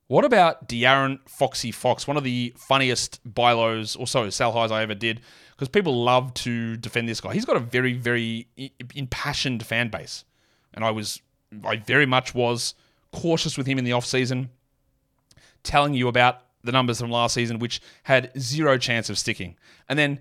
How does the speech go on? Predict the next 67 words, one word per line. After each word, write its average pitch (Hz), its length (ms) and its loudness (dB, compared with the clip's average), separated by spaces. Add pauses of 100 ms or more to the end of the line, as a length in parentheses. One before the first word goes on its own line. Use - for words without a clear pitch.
(140)
he 127 140 -8
came 135 200 2
out 127 280 0
and 120 100 -4
they 123 80 0
didn't 139 380 -2
stick. - 360 -4
And 117 120 -6
then 120 120 -4
something 185 280 0
else 175 280 0
came 127 220 -4
out 113 80 0
of 107 100 -6
nowhere. 104 400 -6
And 123 80 -6
I - 20 -2
went, 127 200 -4
"Oh, 269 120 0
I'm - 80 -10 (140)
not 202 280 -6
actually 131 280 -2
sure 139 160 -4
about 143 220 -2
this - 160 -4
part 98 240 -6
sticking 135 300 -8
either." 143 240 2 (260)
And 147 160 -6
guess 151 240 0
what? 120 320 -2
It 151 160 -8
did 127 180 -4
not. 104 280 -6 (180)
And 110 100 -8
he 151 300 0
is 131 100 -4
in 127 120 -6
a 113 60 -4
huge 139 340 -4
slump. 143 160 2
But 123 100 -8
now 214 180 4
he's 131 200 -2
in 135 80 -2
a 120 40 -2
situation 117 460 -4
where 113 220 -2 (320)
he 147 120 -2
just 226 220 2
sucks - 240 2
at 220 60 -4
the 147 80 -2
moment 98 260 -4 (220)
and 135 180 4
he 156 80 0
needs 139 240 0
to 131 60 -10
get 123 180 -4
better. 107 240 -4 (400)
And 214 220 -2 (200)
sucks - 260 2
is 143 120 -2
a 113 100 -2
relative 107 460 -2
term. 87 180 -8
He's 107 120 -8